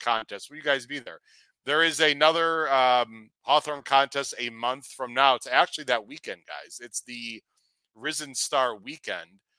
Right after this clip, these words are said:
Uh, Ramon, I will not be there, actually. I'm gonna be visiting my brother and his lovely wife in L A that weekend. They just moved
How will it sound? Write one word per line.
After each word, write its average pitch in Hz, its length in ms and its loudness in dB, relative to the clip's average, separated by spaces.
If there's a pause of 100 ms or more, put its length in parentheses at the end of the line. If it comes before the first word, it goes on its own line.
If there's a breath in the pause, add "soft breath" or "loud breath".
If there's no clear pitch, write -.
(340)
Uh, 120 200 6
Ramon, 147 400 0
I 143 220 8
will 220 200 0
not 143 300 4
be 123 120 -12
there, 92 400 -10
actually. 98 640 -8 (400)
I'm 127 300 4
gonna 123 100 -20
be 127 100 -12
visiting 131 400 -6
my 117 360 0 (100)
brother 120 600 -4
and 107 300 -6
his 107 240 -14
lovely 107 320 -6
wife 113 360 -4 (140)
in 113 160 -8
L 107 300 0
A 120 180 0
that 95 240 -10
weekend. 90 400 -20
They 98 100 -12
just 120 260 -14
moved 110 240 -20